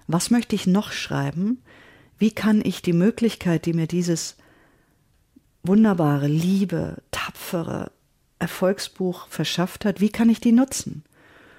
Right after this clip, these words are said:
Und ich nutze das sowohl für politisches Engagement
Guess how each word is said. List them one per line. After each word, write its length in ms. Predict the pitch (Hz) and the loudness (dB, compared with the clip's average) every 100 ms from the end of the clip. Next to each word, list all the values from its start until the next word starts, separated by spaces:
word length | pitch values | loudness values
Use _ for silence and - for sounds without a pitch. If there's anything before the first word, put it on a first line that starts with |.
| - | -6
Und 120 | - | -2
ich 120 | 151 | 2
nutze 260 | 180 185 180 | 2 2 2
das 180 | 165 - | 2 2
sowohl 340 | 170 165 165 | 2 4 2
für 160 | - 151 | 2 -2
politisches 600 | 156 156 - 220 220 - | 0 0 0 -2 -2 -2
Engagement 760 | 185 190 190 196 196 214 226 | 0 0 0 2 2 2 -2